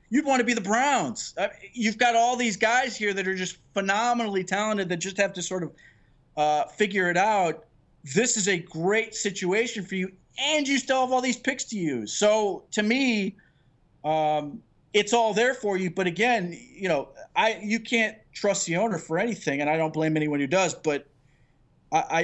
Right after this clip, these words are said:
I, I don't think he was safe. I don't think that he's gonna stick it out. I do think this is a short-term, um,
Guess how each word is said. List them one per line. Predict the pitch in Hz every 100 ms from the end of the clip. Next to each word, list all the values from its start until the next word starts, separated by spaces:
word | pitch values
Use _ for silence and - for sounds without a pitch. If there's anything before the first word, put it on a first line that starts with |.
| 165
I, | 175
I |
don't | 160 170 180 185
think | - 170
he | - 156
was | 135 -
safe. | 127 123 131 -
I |
don't | 135 160 156 165
think | - 151
that | 151 135
he's | 143 127
gonna | 143 127
stick | - 131 127
it | 120
out. | 127 135
I | 143
do | 127 147 170
think | 165 160
this | 156 120
is | 131
a | 131
short-term, | - 151 143 - 147 139 135 127 127 - _ _ _ _ _ -
um, | 127 123 120 117 117 107